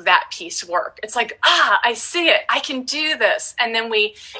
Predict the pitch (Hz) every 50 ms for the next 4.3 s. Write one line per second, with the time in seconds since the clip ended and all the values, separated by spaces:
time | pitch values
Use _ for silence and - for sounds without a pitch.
0 | - - 254 247 - - 269 247 247 - 240 240 - 262 277 294 - - 208 202
1 | - 226 208 208 202 190 190 208 220 226 - 117 117 156 170 - _ _ - -
2 | - - - - 247 247 240 240 240 240 233 226 226 214 220 208 214 240 240 233
3 | - 226 226 - - 254 - - 254 220 214 - - - - - 262 302 302 226
4 | 196 185 180 170 - -